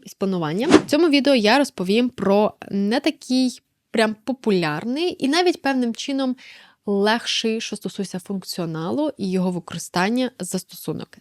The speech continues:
Це Asana. Я Асаною користувалася декілька місяців, перш ніж почала користуватися Notion. Asana — це просто платформа, де ви можете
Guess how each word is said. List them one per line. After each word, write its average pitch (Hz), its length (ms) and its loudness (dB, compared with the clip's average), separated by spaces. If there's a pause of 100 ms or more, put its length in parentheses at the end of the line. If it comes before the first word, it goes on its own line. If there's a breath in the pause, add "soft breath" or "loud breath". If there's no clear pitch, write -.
Це 208 420 -2 (500 loud breath)
Asana. 175 520 0 (240)
Я 254 220 6
Асаною 226 420 2
користувалася 185 1080 -2 (200)
декілька 180 400 -2
місяців, 247 500 -4 (140)
перш - 320 -4
ніж 185 360 -6 (160)
почала 170 300 -6
користуватися - 720 -10 (260)
Notion. 151 560 -6 (160)
Asana — 233 760 2 (340)
це 285 500 2 (200)
просто 277 680 2 (200)
платформа, 254 680 2 (320)
де 196 160 0
ви 208 220 2
можете 240 800 0